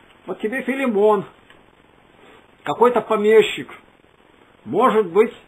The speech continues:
рабовладелец, потому что у него сбежал Анисим, обокрал. А когда обокрал, было что? Он у него раб был. "Вот я был рабом, говорит, я, а теперь стал братом".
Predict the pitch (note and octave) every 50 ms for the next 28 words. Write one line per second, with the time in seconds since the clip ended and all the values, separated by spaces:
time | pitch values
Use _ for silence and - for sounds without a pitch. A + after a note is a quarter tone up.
0 | _ _ - - G3 A3+ G#3 C4 B3+ B3 C4 C4+ B3 D#3+ F3 A3+ B3+ C4 B3+ G3
1 | D3+ A#2+ - - E3 E3 F#3 F3+ G#3+ B3 - - G#3+ G3 F#3+ G3+ A3+ A#3+ A#3+ G#3
2 | E3 F3 G3+ F#3+ A3 A#3 A#3 A3 A3 A3+ C4 C4+ - - F3+ F3+ F#3 F3+ F3+ A3+
3 | A3 - G#3 F#3+ C#3 C3 D3+ F3 F3 A#3 A3+ B3 B3+ B3+ B3+ B3 - A#3+ C4+ C#4
4 | B3 A3 G#3 C4+ D4+ D#4 C#4+ A3+ - - - - C#3+ G#2 F2+ - - - - -
5 | D#3+ F#3+ A3 A#3+ B3 B3+ C4+ C4+ C#4 C#4+ C4+ A3+ C#3+ B2+ A#2+ A#2+ G2 F2 - -
6 | _ _ _ _ _ _ _ C#3+ D#3 - G3+ A3 A#3 A3+ A#3 A#3+ A3 A3 A#3+ A3+
7 | G#3+ B3 D4 C#4+ B3+ F#3+ E3+ D3+ C3 A#2+ - - - B2 D3+ F3 E3+ E3 E3+ -
8 | - - B3+ - - - - A3+ A3+ G#3 E3 F3 F3+ F3+ F3+ F3+ E3+ D#3+